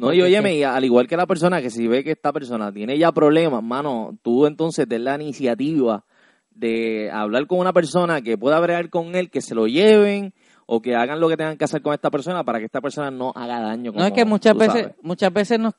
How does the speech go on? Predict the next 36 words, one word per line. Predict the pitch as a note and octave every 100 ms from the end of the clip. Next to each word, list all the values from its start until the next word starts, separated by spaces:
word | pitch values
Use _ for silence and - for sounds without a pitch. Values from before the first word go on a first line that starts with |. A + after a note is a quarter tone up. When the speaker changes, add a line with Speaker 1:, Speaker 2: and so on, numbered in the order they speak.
| -
Speaker 1:
nosotros | D#3+ F3 E3+ D#3 D#3
somos | F#3+ F#3+ G#3
los | G#3+
mismos | G3+ G#3 G#3 G#3+ -
zánganos, | D3 E3+ G3 E3+ D3
a |
veces, | C#3 C3+ F#3 F3 _
pues, | C#3 D#3+ D3+ D3 C3+ -
este, | C3+ C#3 - - C#3 C3+ B2
nosotros, | C3 B2 A#2+ C3+ D#3 E3 D3+ _ _ _ _ _ _
y | C3 C3 C#3 C3+ B2+ -
hago | C3 C3 D#3
el | E3+ D#3
disclaimer, | D#3+ - D#3 D#3 C#3+ C3 B2
a |
veces | A#2+ B2 D#3 D3+
nosotros | E3 F#3 F3+ F3
ten-, | - E3+ -
por | B2 D3 C#3+
la, | C3+ B2+ A#2+ A#2
por | - B2
estar | A#2 C3+
en | C#3+ D#3+
una | F3+ F3+ F3
religión | F3 E3+ D3+ F3 F3
X, | E3 D#3+ B2+ A#2 _ _ _ -
Speaker 2:
Ujú. | A2 C3+ G3 _
Speaker 1:
creemos, | - C#3 C3 B2+ C3 D3
pues, | - D#3+
que | E3+
nosotros | D#3+ D3 D3+ D#3 -
podemos | D#3+ D#3+ E3
aconsejar | E3 D3+ D3+ D3+ D3 D3+
a |
esa | D#3 D#3
persona, | D#3 D3+ F3 E3 B2 A2+